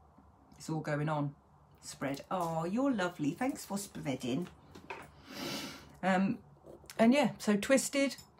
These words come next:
liquid eyeshadows, liquid foundation, bit of blusher and highlighter and all that malarkey to give Mel herself a little bit of definition, and red lips, which you'll never see happen again. But then again, England haven't been in a final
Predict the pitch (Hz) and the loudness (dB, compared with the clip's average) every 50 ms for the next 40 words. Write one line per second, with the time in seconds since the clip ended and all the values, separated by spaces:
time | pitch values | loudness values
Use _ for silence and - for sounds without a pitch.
0 | - - 294 - - 220 190 185 190 190 - 208 185 185 185 180 190 196 - - | -14 -12 -10 -4 0 4 6 6 4 4 2 0 2 4 2 2 2 -2 -4 -12
1 | - - - 277 285 - 214 202 - 165 156 156 170 165 170 170 - - 175 170 | -14 -4 -2 -2 -2 -2 -4 -2 -2 -2 -2 0 0 -2 -2 -2 -2 -2 -2 -2
2 | 170 175 165 156 - - - - 214 202 185 - - 160 156 - - 147 156 147 | 0 -2 -4 -6 -10 -16 -10 -4 -2 -2 -2 -2 -2 -4 -4 -4 -6 -4 -4 -2
3 | 151 147 151 151 151 156 151 - - 147 143 147 147 143 151 - - - 135 143 | -2 0 0 0 -2 -2 -4 -6 -6 -4 -4 -2 -2 -2 -4 -4 -4 -4 -2 -2
4 | 143 147 147 147 147 - - 170 170 170 - - - _ _ - _ - - - | 0 0 -2 -2 -4 -4 -6 -6 -6 -6 -10 -16 -20 _ _ -20 _ -20 -20 -12
5 | - 165 160 156 151 151 156 151 - 160 156 151 156 151 - - - - - - | -10 -6 -4 -4 -4 -4 -6 -6 -6 -6 -8 -6 -6 -6 -6 -6 -6 -6 -8 -6
6 | - 160 156 - 160 156 156 - - 185 180 190 - - - - 170 175 170 180 | -6 -8 -6 -4 -4 -4 -4 -4 -4 -4 -4 -4 -4 -8 -8 -4 -2 -2 0 -2
7 | 175 - - 156 156 165 160 156 - - - 151 143 - - - - - - - | -4 -6 -8 -4 -2 -2 -2 -2 -6 -8 -6 -4 -4 -4 -6 -8 -10 -12 -12 -12
8 | - - - _ - - - - - - - - _ - - - - - - - | -16 -20 -20 _ -20 -20 -20 -20 -20 -20 -20 -20 _ -20 -20 -20 -20 -20 -20 -20
9 | - - - - - 156 156 151 143 143 - 139 143 143 135 - 139 131 - - | -16 -14 -10 -6 -4 -2 -2 -2 -4 -4 -2 -2 -2 -2 -2 0 0 0 0 0
10 | 98 127 135 - - - - - - - - - - - - - - - - - | -6 -6 -8 -12 -16 -20 -20 -20 -20 -20 -20 -20 -20 -20 -20 -20 -18 -10 -6 -2
11 | 135 131 131 131 131 135 139 135 - 151 139 135 131 127 131 135 131 139 - 135 | 0 0 0 0 0 0 0 0 0 0 0 0 0 -2 -2 -2 0 0 0 0
12 | 131 135 135 131 - 143 143 135 110 - 120 | 0 0 0 0 0 0 0 0 0 -2 -4